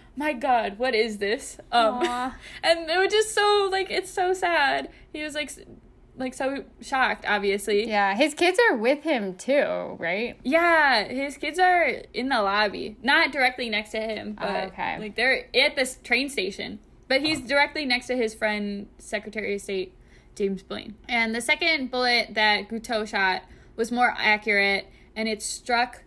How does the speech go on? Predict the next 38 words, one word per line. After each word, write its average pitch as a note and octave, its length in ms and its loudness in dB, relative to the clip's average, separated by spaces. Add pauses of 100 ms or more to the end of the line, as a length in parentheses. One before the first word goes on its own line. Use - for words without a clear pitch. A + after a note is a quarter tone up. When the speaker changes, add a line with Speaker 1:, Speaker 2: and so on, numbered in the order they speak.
(320)
Speaker 1:
President A#3 400 -2
Garfield's G#3+ 500 -2
lower G3+ 320 -4
back, G3 500 -2 (140)
which A3 240 -8
knocked G#3+ 340 -2
him G#3+ 140 -6
to G#3+ 120 -4
the G3+ 100 -4
floor. G3 460 -10 (580)
And, A3 260 -4 (300)
yeah, G3+ 360 -2
it D#4+ 340 -12
was D#4+ 100 -18
so - 140 -12
sad. - 240 -10 (240)
And C4+ 100 -4
immediately, E4 680 -2
the C#4 160 -4
station C#4 480 -6
lobby A#3 400 -2
is A3 160 -6
filled A3 460 -4
with G#3+ 280 -4
screams A#3+ 540 -4
from G#3 320 -4
terrified G#3 800 0
and G3+ 180 -8
panicked G#3 540 -4
bystanders. G3+ 1040 -2 (460)
And A#3 180 -4
Guiteau E4+ 400 2
actually C#4+ 320 0
tried C4 240 -2
to A3 80 -2
flee C#4 320 -6
the C4+ 100 -4
station, A3 640 -4